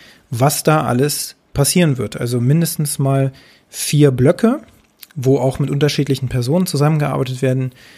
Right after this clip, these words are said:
muss. Im Vertrieb haben wir das jetzt zum Beispiel, äh, zuletzt gemacht, dass dann wirklich einmal so durch die, durch die Schwerpunkte durchgelaufen wird. Da kann man sich dann sowas überlegen wie,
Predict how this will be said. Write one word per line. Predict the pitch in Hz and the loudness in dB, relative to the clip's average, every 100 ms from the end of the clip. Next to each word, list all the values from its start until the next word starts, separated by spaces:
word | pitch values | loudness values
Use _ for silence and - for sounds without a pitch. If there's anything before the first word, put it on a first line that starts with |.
| - _ _ | -20 _ _
muss. | 143 147 151 - - | 4 4 4 -4 -8
Im | - 117 | -6 -4
Vertrieb | 110 117 165 | -4 -2 0
haben | 151 143 | 2 2
wir | |
das | 131 - | 2 0
jetzt | 127 - | -4 -4
zum | 127 | -2
Beispiel, | 120 123 - 127 123 123 | -2 -4 -2 0 0 -2
äh, | 117 | -6
zuletzt | 117 123 165 - | -6 -2 -2 -2
gemacht, | - 139 143 - - _ _ _ _ _ _ _ _ _ - | -2 0 -2 -6 -20 _ _ _ _ _ _ _ _ _ -4
dass | 147 135 | -2 2
dann | 139 | 4
wirklich | 135 135 135 - | 4 2 0 0
einmal | 135 131 | 0 2
so | 127 | 2
durch | 123 120 | 0 0
die, | 123 120 - - - - - | 0 -2 -4 -16 -20 -20 -6
durch | 123 | -2
die | 131 | -2
Schwerpunkte | 123 - 123 - 139 131 | -2 0 0 0 0 2
durchgelaufen | 120 127 127 117 113 117 | 0 2 0 0 -2 -4
wird. | 113 | -2
Da | 156 | -2
kann | - | 2
man | 160 | 2
sich | 139 131 | 2 0
dann | 131 | 0
sowas | 127 123 - | 2 0 -2
überlegen | 131 117 123 123 | -2 2 2 0
wie, | 117 117 | 0 -2